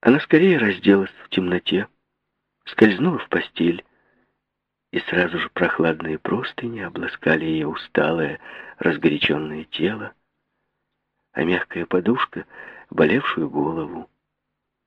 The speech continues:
Она погрузилась в блаженное забытье, сомкнулись дрожащие веки,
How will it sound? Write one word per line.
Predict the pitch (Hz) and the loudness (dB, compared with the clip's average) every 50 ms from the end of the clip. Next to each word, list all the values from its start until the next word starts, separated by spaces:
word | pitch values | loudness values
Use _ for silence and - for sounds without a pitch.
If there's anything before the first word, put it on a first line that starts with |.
| _ _ _ _ _ _ _ _ _ _ _ _ _ _ _ _ _ _ _ _ _ | _ _ _ _ _ _ _ _ _ _ _ _ _ _ _ _ _ _ _ _ _
Она | - 110 113 123 | 2 2 2 4
погрузилась | - 123 120 120 123 127 113 117 127 127 120 113 - - - - - | 6 6 6 6 6 4 6 6 6 4 4 0 -4 -10 -20 -12 -8
в | 101 104 | -6 -2
блаженное | - 117 117 110 - 131 139 143 135 135 131 117 | 2 4 4 4 4 2 0 0 0 -2 0 0
забытье, | 110 110 101 101 - - - 87 90 95 95 101 - _ _ _ _ _ _ _ _ _ _ _ _ _ _ _ _ | 0 0 0 -2 -6 -4 -2 -2 -2 -2 -2 -6 -14 _ _ _ _ _ _ _ _ _ _ _ _ _ _ _ _
сомкнулись | - - - 120 117 - - 127 147 143 113 92 - - - _ _ _ _ _ _ _ | -4 0 0 0 0 0 0 2 2 2 0 -2 -8 -12 -20 _ _ _ _ _ _ _
дрожащие | - 95 98 95 90 - 95 95 - - - - - 87 | -4 0 2 2 2 0 0 -2 -2 -2 -2 -2 -2 -2
веки, | 80 87 104 113 120 117 - - - - - | 0 2 2 2 0 -2 -4 -12 -20 -20 -20